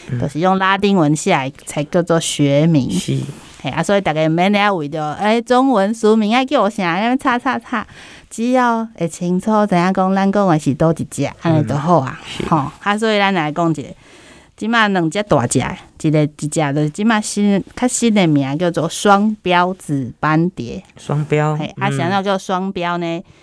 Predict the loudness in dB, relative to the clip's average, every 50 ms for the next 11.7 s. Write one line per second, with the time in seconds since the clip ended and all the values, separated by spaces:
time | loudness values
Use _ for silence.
0 | -20 -20 _ _ -10 -6 -4 -4 -4 -4 -2 0 2 2 2 2 2 2 0 0
1 | -4 -6 _ _ _ _ _ _ _ _ -4 0 2 4 6 6 6 4 4 2
2 | 0 -2 -2 -2 -4 -6 -10 -10 -10 -12 -20 _ _ _ -6 -4 -4 -6 -10 _
3 | _ _ _ _ _ _ -8 -2 0 2 2 2 2 0 -4 -2 -2 -2 -2 0
4 | -2 -2 -2 -2 -4 -4 0 0 2 4 2 2 2 2 2 2 2 2 0 -2
5 | _ -12 -4 0 0 2 2 2 0 -2 -4 -6 -8 -6 -2 0 2 2 2 0
6 | -4 -4 -4 -2 0 2 0 2 0 0 -2 -4 -8 _ -4 -2 -2 -2 -2 -4
7 | -4 -2 -2 -2 -2 0 0 0 0 0 -4 -8 -20 -20 -20 -20 _ _ _ -10
8 | _ -2 -2 0 2 2 2 2 4 4 4 4 4 6 4 4 6 4 4 2
9 | 0 -2 0 0 2 2 2 2 2 0 0 0 2 4 4 4 2 0 -2 -6
10 | -14 -12 -4 -2 0 2 2 2 0 -2 _ -6 -4 -2 -2 -2 -4 -6 -6 _
11 | 0 2 4 4 4 2 0 -2 -8 -10 -8 -10 -12